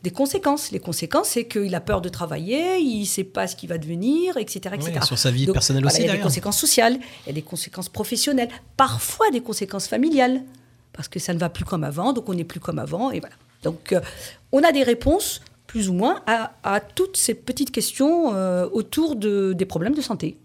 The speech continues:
Speaker 2: Donc tout l'intérêt de cette émission, moi je suis très content de cette nouvelle émission, de pouvoir répondre à vos questions, et puis c'est surtout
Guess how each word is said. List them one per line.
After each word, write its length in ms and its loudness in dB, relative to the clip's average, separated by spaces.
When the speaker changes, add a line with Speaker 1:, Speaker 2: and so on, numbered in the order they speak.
Speaker 2:
Donc 180 -2
tout 140 6
l'intérêt 400 10
de 40 2
cette 200 6
émission, 400 6
moi 80 8
je 40 4
suis 80 2
très 140 6
content 260 2
de 60 2
cette 160 0
nouvelle 220 6
émission, 600 4
de 160 6
pouvoir 280 8
répondre 340 6
à 60 10
vos 100 10
questions, 340 12
et 40 0
puis 100 -2
c'est 100 2
surtout 380 4